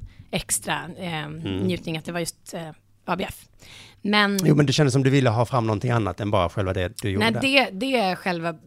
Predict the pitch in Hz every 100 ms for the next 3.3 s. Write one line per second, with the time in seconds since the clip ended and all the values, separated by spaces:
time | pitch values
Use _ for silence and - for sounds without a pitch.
0 | - - 277 320 294 247 170 196 170 156
1 | 185 - _ - _ - 156 156 151 156
2 | 202 165 156 139 147 151 143 120 143 151
3 | 160 143